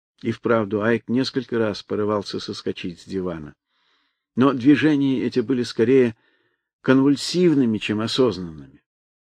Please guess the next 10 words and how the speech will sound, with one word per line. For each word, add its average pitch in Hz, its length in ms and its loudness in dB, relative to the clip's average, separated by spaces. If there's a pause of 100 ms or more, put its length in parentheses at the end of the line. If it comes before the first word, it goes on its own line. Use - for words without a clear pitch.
(560)
На 120 120 0
следующее 143 520 2
утро 143 320 4
Айк 139 280 2
чувствовал 135 440 -4
себя 120 300 0
уже 117 200 -4
хорошо. 113 600 -8 (340)
Он 123 220 0
позавтракал, 107 840 0